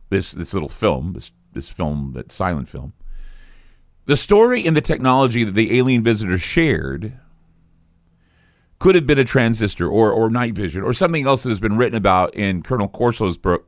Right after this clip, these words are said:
uh, Colonel Cor-, Corso's book, the, the Day After Roswell. We brought up The Day After Roswell this week.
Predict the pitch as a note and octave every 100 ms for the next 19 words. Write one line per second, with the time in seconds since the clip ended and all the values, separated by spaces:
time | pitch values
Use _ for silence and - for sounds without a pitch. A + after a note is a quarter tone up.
0 | - G2 F2+ C3 A2 - B2+ - - C#3
1 | - E2+ - F2 F#2+ E2+ - - A2 A2
2 | G#2 G#2 A2+ B2+ F#2+ F#2+ C#3+ B2 B2+ C#3
3 | G2+ G2+ F2 F2+ F2+ F2 D#2+ E2+ D#2+ -
4 | E2+ E2+